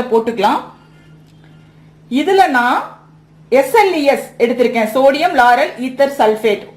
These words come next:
அதே கப்ல ஒரு கப் எடுத்திருக்கேன். இது வந்து நிறைய பேர் சொல்லுவாங்க கேன்சர் காசிங் அப்படின்னு சொல்லி. இதுல வந்து ரெண்டு மூணு வேரியன்ட் இருக்கு. ஹை விஸ்காசிட்டி உள்ளது வாங்கினோம்னா நமக்கு எந்த ஹசார்டும் இல்ல. ஹசார்டு இல்ல அப்படிங்கிற சர்டிபிகேட்டோடவே நாங்கெல்லாம் வாங்குறோம் எங்க கெமிக்கல்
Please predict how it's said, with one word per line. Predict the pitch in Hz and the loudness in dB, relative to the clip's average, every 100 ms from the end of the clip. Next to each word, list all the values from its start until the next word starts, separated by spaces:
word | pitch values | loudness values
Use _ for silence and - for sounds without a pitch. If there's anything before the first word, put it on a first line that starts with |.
| - 208 | -4 0
அதே | 277 302 | 2 0
கப்ல | 233 240 320 302 | 0 0 0 2
ஒரு | 233 - | 0 0
கப் | 214 - | -2 -2
எடுத்திருக்கேன். | 220 214 208 240 311 - - - - 254 | -4 -2 -4 -2 -2 -4 -18 -20 -10 -4
இது | 311 381 | 0 2
வந்து | 302 370 285 | 2 2 0
நிறைய | 262 330 330 | 2 0 0
பேர் | 320 - | -6 -4
சொல்லுவாங்க | 269 277 294 226 220 339 - - | -4 0 0 2 0 0 -4 -4
கேன்சர் | 247 285 302 262 | -4 -2 -6 -2
காசிங் | 240 240 247 208 | -2 -2 -2 -2
அப்படின்னு | 220 233 | 0 -2
சொல்லி. | 220 262 349 269 | -2 -2 -2 -2
இதுல | 330 320 | 0 2
வந்து | 247 302 294 | 2 0 -2
ரெண்டு | 254 320 | -2 -2
மூணு | 330 330 247 | -2 -2 2
வேரியன்ட் | 254 269 285 240 | 0 0 -4 -4
இருக்கு. | 202 202 208 | -4 -4 -2
ஹை | 277 349 | -2 -2
விஸ்காசிட்டி | 269 - 311 311 247 269 233 | -8 0 0 0 -6 -6 -2
உள்ளது | 247 233 220 | 0 0 0
வாங்கினோம்னா | 254 269 233 226 302 | 0 0 -2 0 0
நமக்கு | 247 220 240 220 | 0 -2 -2 0
எந்த | 262 320 | 2 2
ஹசார்டும் | 226 247 254 302 247 | 2 2 2 0 -2
இல்ல. | 214 277 - - - - | 0 0 -2 -16 -20 -2
ஹசார்டு | 247 240 320 339 320 | 0 4 2 2 -4
இல்ல | 269 302 277 | -2 0 2
அப்படிங்கிற | 214 262 302 294 269 | 0 -6 -6 -4 -4
சர்டிபிகேட்டோடவே | 214 277 277 269 262 240 226 277 | -6 -10 -6 -2 0 0 0 0
நாங்கெல்லாம் | 226 220 214 254 214 | -2 0 2 2 2
வாங்குறோம் | 240 233 220 | 0 -2 -4
எங்க | 208 214 | -6 -4
கெமிக்கல் | 214 254 262 | -4 0 0